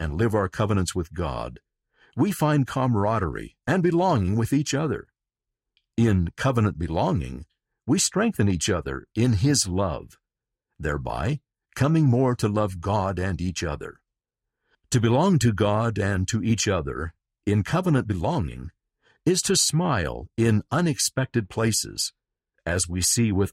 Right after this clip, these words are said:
eyes to see and hear with ears to hear.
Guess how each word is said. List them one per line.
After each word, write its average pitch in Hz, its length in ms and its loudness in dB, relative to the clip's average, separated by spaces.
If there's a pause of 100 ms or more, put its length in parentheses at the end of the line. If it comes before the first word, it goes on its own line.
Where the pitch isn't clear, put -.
eyes 90 320 -2
to 80 120 -10
see 90 500 -4 (420)
and 147 200 0
hear 123 320 0
with 107 260 -2
ears 107 360 0
to 110 120 0
hear. - 500 -6